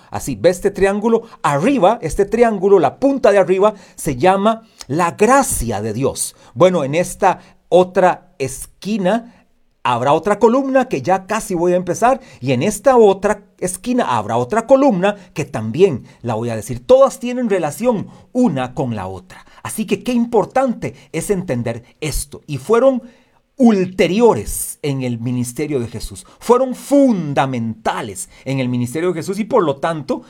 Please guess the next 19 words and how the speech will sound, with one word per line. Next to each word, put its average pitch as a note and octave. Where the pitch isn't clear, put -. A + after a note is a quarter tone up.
en D3+
el C3+
ministerio A#2
de F3
la F3+
iglesia. G3
Y D3+
hablando F3
de F3+
la F3+
iglesia, E3+
hoy F3+
voy D#3+
a D#3
hablar D3+
del A#2+
medio C3
de D#3+
gracia C#3